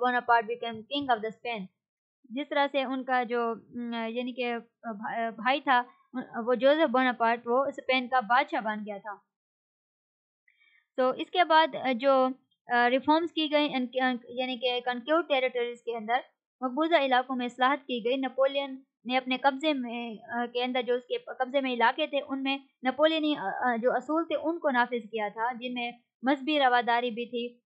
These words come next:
हम्म, और मेरिट की बुनियाद के ऊप-, के ऊपर हुक्मरानी जैसे असूल भी शामिल थे।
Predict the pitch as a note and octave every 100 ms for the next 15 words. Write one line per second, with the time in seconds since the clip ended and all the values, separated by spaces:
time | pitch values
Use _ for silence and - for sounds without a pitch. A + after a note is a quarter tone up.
0 | _ A#3 A#3+ A#3+ A#3+ A#3+ A3+ A#3+ C#4+ D4+
1 | - B3 B3 A#3+ A#3+ A#3 A3 - G#3+ A3
2 | A#3+ A#3 A#3 A#3+ A#3 B3 C4+ C4 - -
3 | A#3+ B3 A3 A3+ D4 D4 A3+ A3+ G#3 G#3
4 | G3 G3 _